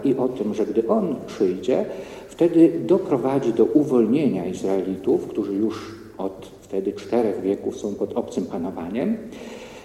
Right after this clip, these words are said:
I ta myśl zawarta w, e, apokaliptycznej li-, literaturze apokryficznej Starego Testamentu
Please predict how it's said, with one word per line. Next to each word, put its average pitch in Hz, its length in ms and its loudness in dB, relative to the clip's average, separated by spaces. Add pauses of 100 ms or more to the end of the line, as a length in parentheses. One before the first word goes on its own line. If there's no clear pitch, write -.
(160)
I 143 220 4 (340)
ta 135 260 0
myśl 127 640 4
zawarta 151 600 0
w, - 220 -8
e, 113 280 4
apokaliptycznej 113 1000 2
li-, - 120 -2 (240)
literaturze 117 840 2 (320)
apokryficznej 127 840 0
Starego - 400 2
Testamentu 101 840 2